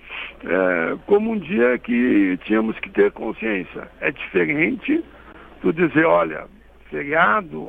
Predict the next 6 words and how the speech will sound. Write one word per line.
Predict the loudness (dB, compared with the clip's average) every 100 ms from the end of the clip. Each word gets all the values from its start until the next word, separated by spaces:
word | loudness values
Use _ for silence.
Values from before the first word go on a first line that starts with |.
| -10
a | -8
nível | -6 -4 -4
nacional, | -6 -6 -2 2 4 4 0 -6 -16 -20 -20 -20 -4
vinte | -2 -2 -4
de | -6 -4
novembro, | -2 -2 2 2 2 0 -4 -12